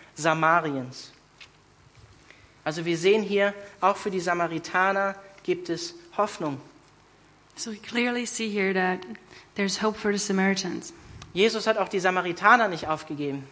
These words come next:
Speaker 2: Jesus did not give up on the Samaritans.
Speaker 1: Und Jesus wusste auch, dass einige Samaritaner zum Glauben an ihn kommen werden.
Speaker 2: And Jesus knew that lots of them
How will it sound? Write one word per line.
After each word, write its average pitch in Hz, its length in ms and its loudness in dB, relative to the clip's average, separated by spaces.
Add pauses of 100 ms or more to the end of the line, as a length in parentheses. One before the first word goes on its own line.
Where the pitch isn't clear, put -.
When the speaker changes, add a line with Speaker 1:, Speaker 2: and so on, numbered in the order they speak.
(400)
Speaker 2:
Jesus 214 280 -4
did 190 160 -4
not 214 260 0
give 220 180 -6
up 202 220 -4
on 190 300 -2
the 190 80 -8
Samaritans. 190 680 -4
Speaker 1:
Und 185 120 -2
Jesus 202 320 0
wusste 226 340 2
auch, 196 140 0
dass - 180 -4
einige 190 340 0
Samaritaner 175 680 -4
zum 160 160 -8
Glauben 165 300 2
an 147 100 -2
ihn 143 100 -4
kommen 143 280 -8
werden. 131 280 -8 (420)
Speaker 2:
And 196 120 -4
Jesus 202 240 -4
knew 233 320 -2
that 190 140 -4 (420)
lots 208 260 -2
of 196 60 -6
them 190 420 -2